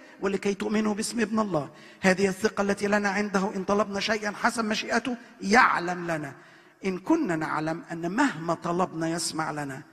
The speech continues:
نعلم أن لنا الطلبات التي طلبناها منه".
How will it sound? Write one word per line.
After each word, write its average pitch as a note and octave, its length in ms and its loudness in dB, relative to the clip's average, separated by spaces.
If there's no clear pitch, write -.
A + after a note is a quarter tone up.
نعلم F#3+ 600 4
أن D#3+ 160 -4
لنا A3 280 -2
الطلبات C#3+ 680 -10
التي E3+ 280 0
طلبناها D3 800 -4
منه". D#2 240 -12